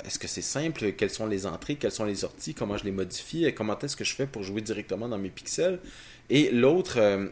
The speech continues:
c'est, euh, l'au-, l'autre avantage, c'est, ben, une fois que vous avez un image unit, n'importe quel programme qui utilise Core Image, on parle de, de Acorn, on parle de Pixelmator, on parle de Opacity, et cetera, euh, tous ces programmes-là qui utilisent Core Image,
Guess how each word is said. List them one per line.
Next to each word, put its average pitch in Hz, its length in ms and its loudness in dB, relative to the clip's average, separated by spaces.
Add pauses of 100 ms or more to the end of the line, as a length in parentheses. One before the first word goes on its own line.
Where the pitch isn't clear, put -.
c'est, - 440 4
euh, 92 320 0 (1120)
l'au-, 117 240 4
l'autre 127 260 4
avantage, 131 580 2
c'est, 131 360 2 (480)
ben, 107 220 2 (480)
une 127 80 4
fois 180 160 6
que 151 60 0
vous 120 100 4
avez 117 240 8
un - 40 -4
image 113 260 2
unit, 120 300 0
n'importe 156 320 0
quel 175 140 6
programme 131 420 0
qui 135 100 -6
utilise 120 280 -2
Core 101 200 6
Image, 127 260 0
on 92 80 -4
parle 92 240 0
de, - 80 -2
de - 560 -10
Acorn, 107 560 -4
on 87 80 -4
parle 90 240 -4
de - 80 -8
Pixelmator, 95 920 -4
on 87 100 -4
parle 92 280 0
de 76 180 -4 (440)
Opacity, - 600 0
et 104 60 0
cetera, 101 460 -2 (340)
euh, 98 400 6
tous 185 100 -2
ces 180 140 4
programmes-là 120 460 2
qui 120 100 -2
utilisent 120 360 0
Core 127 240 4
Image, 135 440 -2